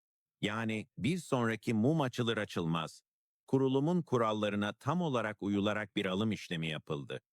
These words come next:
Şimdi sırada ne olacağını izleyin. Mumun açılışından itibaren fiyat tereddüt etmeye başlıyor. Satıcılar kontrolü kaybediyor. Yeni mum yukarı doğru itmeye başlayarak küçük güç belirtileri gösteriyor. Yarı yolda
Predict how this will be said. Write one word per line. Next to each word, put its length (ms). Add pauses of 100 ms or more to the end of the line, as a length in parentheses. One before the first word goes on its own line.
(380)
Şimdi 340
sırada 360
ne 120
olacağını 520
izleyin. 440 (440)
Mumun 340
açılışından 600
itibaren 560
fiyat 320
tereddüt 420
etmeye 340
başlıyor. 520 (640)
Satıcılar 760
kontrolü 580
kaybediyor. 800 (800)
Yeni 280
mum 220
yukarı 400
doğru 220
itmeye 420
başlayarak 600 (180)
küçük 360
güç 240
belirtileri 560
gösteriyor. 720 (360)
Yarı 260
yolda 560